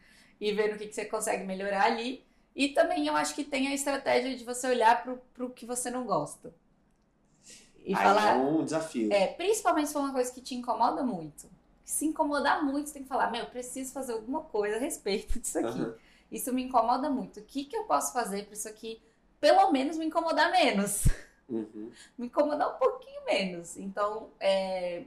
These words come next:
Speaker 1: eu mudo de lugar, eu, enfim, coloco uma coisa na frente pra eu não ver, porque <laughs> tem, tem isso também.
Speaker 2: Você vai colocar ali debaixo do tapete?
Speaker 1: É uma estratégia pra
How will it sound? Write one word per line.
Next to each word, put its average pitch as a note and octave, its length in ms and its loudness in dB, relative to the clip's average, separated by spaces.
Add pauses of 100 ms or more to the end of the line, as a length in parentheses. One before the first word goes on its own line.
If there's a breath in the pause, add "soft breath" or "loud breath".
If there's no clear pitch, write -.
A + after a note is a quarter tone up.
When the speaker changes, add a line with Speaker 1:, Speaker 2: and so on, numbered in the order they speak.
(160)
Speaker 1:
eu G3 100 -6
mudo A#3+ 240 -8
de A3+ 140 -10
lugar, A3 880 2
eu, G3 500 -6
enfim, B3+ 220 -8
coloco G3+ 300 2
uma A3 100 -8
coisa G#3+ 180 -6
na G3+ 140 -6
frente G3+ 240 -8
pra G#3+ 140 -6
eu G#3+ 100 -6
não F#3+ 80 -4
ver, G#3+ 360 4
porque A#3 200 0
<laughs> - 0 -
tem, - 300 2
tem C4 260 -2
isso - 220 4
também. C4+ 580 4 (1200 loud breath)
Speaker 2:
Você G#3 120 6
vai G3 100 10
colocar G3+ 360 6
ali F#3 120 6
debaixo E3 320 0
do D#3 60 -4
tapete? - 340 4
Speaker 1:
É A#3 80 10
uma B3+ 240 8
estratégia A#3 1300 4
pra G3 680 4